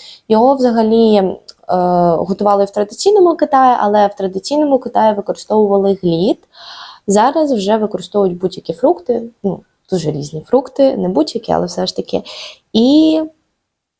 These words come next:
полуницю також використовують. Через те сьогодні ми будемо використовувати полуницю для приготування цього десерту. Я сподіваюся, в мене все вийде з карамеллю,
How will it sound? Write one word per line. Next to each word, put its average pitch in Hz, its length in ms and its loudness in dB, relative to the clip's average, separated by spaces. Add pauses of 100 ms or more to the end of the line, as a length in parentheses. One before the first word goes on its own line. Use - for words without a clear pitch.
(200)
полуницю 190 440 0
також 175 320 -4
використовують. - 600 -6
Через 185 180 -4
те 247 120 2
сьогодні 220 320 0
ми 202 80 2
будемо 185 360 2
використовувати 180 520 -2
полуницю 190 600 0
для 180 140 2
приготування 175 640 -4
цього 175 220 -8
десерту. 330 600 -2 (300)
Я 214 80 0
сподіваюся, 208 420 0
в - 20 -4
мене 202 140 0
все 208 200 -2
вийде 196 220 0
з - 60 -6
карамеллю, 185 500 0